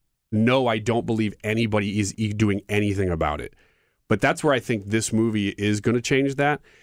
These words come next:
And not just because it's a big deal, not just because a lot of people are gonna see it, and not just because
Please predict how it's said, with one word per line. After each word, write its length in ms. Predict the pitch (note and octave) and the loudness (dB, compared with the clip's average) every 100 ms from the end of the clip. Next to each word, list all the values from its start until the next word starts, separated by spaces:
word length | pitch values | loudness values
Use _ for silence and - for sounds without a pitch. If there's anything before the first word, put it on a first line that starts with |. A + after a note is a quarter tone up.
| _ - | _ -2
And 140 | A2+ B2 | 0 2
not 180 | E3+ | 0
just 240 | F#3+ G3 F#3+ | 0 -2 0
because 480 | C#3+ - B2 A#2+ A2 | -4 0 0 0 -2
it's 200 | A#2 G#2 | -4 -2
a 80 | G#2 | -2
big 280 | F#2+ F#2+ E2+ | 0 -2 -2
deal, 280 | E2+ C2 - | -8 -8 -4
not 140 | B2 B2+ | -2 -2
just 160 | C3 | 0
because 340 | A#2+ A2+ A2+ G#2 | 0 0 0 0
a 40 | |
lot 180 | G2+ G2 | 0 0
of 60 | F#2+ | -2
people 240 | G#2 G2+ | -4 0
are 40 | |
gonna 140 | G2 F#2 | 0 0
see 240 | - F#2 | -2 -2
it, 160 | E2+ - - - - | -2 -6 -16 -12 -2
and 100 | A#2 | 0
not 160 | B2 | 2
just 160 | B2+ A2+ | 0 -2
because 460 | A#2+ - G2+ G2 | -4 0 -2 -2